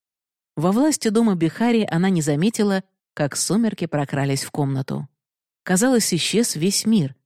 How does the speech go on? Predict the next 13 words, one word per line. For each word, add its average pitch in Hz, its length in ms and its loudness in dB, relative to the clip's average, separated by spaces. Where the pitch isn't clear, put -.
не 160 100 -2
существовало 160 720 0
больше 156 340 0
ни 156 120 0
людей, 147 600 -2
ни 156 120 -2
семьи, 143 560 -4
ни 139 140 -4
деревни. 143 600 -2
Неожиданно 160 680 2
в 190 80 -4
дверь 139 260 -2
постучали. 156 720 -2